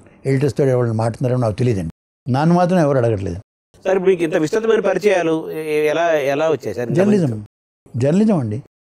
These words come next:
Speaker 1: నాకు పుస్తకాలు చదవడం ఎట్లాగో
Speaker 2: మ్మ్.
Speaker 1: మనుషులతో contacts కూడా అంతేనండి. మనుషులతోటి మనం contacts పెంచుకోవాలి. లిటరీ figures తోటి వాళ్ళ దగ్గరికి వెళ్ళేవాడిని, మాట్లాడేవాడిని, వాళ్ళని invite చేసేవాడిని మన
Speaker 2: మ్మ్.
Speaker 1: ఇంటికి.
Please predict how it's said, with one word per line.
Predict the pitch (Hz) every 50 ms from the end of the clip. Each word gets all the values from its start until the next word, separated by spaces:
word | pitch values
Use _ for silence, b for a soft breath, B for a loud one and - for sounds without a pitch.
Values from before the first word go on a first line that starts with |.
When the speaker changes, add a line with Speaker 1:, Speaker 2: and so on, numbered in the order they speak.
| B B B B B B B B -
Speaker 1:
నాకు | 107 120 139 147 123 131 131 120 113 -
పుస్తకాలు | 92 85 - 156 165 175 180 160
చదవడం | 170 165 160 156 160
ఎట్లాగో | 139 110 127 135 135 160 196
Speaker 2:
మ్మ్. | 220 175 - 139 139 139
Speaker 1:
మనుషులతో | 127 139 147 131 175 165 147 156
contacts | 120 123 123 123 120 127 113 - -
కూడా | - 127 131
అంతేనండి. | 117 110 98 123 104 90 82 - _ _ _ b b b b b b b b b -
మనుషులతోటి | 98 120 139 143 - 175 160 202 180 185
మనం | 165 160 143
contacts | - - 120 127 143 156 180 127 -
పెంచుకోవాలి. | 139 123 110 117 123 110 101 101 - - _ _ _ _ _ _ _ _ _ -
లిటరీ | 107 123 131 151 185 190 190
figures | 147 165 156 156 127 -
తోటి | - 127 107 107 101 - - _ _ _ _ _ _ _ -
వాళ్ళ | 123 139 156
దగ్గరికి | 180 214 196 190
వెళ్ళేవాడిని, | 180 185 185 190 190 196 202 208
మాట్లాడేవాడిని, | 185 165 156 143 151 165 170 190 190
వాళ్ళని | 160 156 143 131 131
invite | 143 165 165 139 -
చేసేవాడిని | 156 123 143 151 151 156 160
మన | 147 120 113
Speaker 2:
మ్మ్. | 117 120
Speaker 1:
ఇంటికి. | 143 147 180